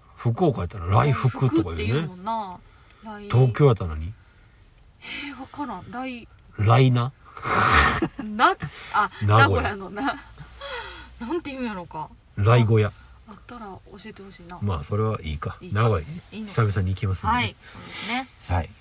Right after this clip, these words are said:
Speaker 1: よかったら。
Speaker 2: はい。
Speaker 1: よかったらじゃなくて、絶対に来てください。
Speaker 2: ぜひ。<laughs> はい。
Speaker 1: そして、えー、まあ、来週になるんですけどね、
Speaker 2: はい。
Speaker 1: 来週火曜日は、えー、東京、
Speaker 2: はい。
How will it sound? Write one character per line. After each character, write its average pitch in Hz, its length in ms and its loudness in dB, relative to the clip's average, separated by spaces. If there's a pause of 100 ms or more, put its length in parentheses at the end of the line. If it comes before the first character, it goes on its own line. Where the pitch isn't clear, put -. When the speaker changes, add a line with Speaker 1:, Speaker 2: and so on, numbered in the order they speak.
(360)
Speaker 1:
よ 92 80 -2
か 80 100 -8
っ 78 60 -14
た - 120 -18
ら。 - 80 -20 (120)
Speaker 2:
は 330 140 4
い。 359 80 0
Speaker 1:
よ 175 100 4
か - 80 2
っ - 40 -2
た 92 100 -8
ら 82 60 -6
じ 80 60 -10
ゃ 80 40 -8
な 80 60 -8
く 82 80 -16
て、 87 80 -10
絶 107 260 2
対 123 160 2
に 110 100 0
来 - 300 -6
て 110 60 2
く 101 120 -4
だ 92 60 -2
さ 269 80 -4
い。 - 60 -10
Speaker 2:
ぜ 247 220 -6
ひ。 240 60 -6
<laughs> - 0 -
は 202 80 -2
い。 - 40 -10 (440)
Speaker 1:
そ 165 100 -4
し - 100 -6
て、 156 220 -2 (100)
え 107 300 2
ー、 - 20 2
ま 156 120 6
あ、 - 40 6
来 180 180 8
週 190 140 2
に 123 80 4
な 92 120 2
る 87 80 0
ん - 20 -2
で 80 100 -4
す - 100 -14
け 95 80 -8
ど 87 100 -4
ね、 85 100 -4
Speaker 2:
は 85 120 2
い。 - 80 2
Speaker 1:
来 - 20 0
週 - 120 -6
火 - 180 -2
曜 147 180 6
日 95 100 0
は、 143 380 2
え 82 1000 -4 (1040)
ー、 - 20 -18
東 117 160 6
京、 95 240 -2
Speaker 2:
は - 140 -4
い。 269 120 -6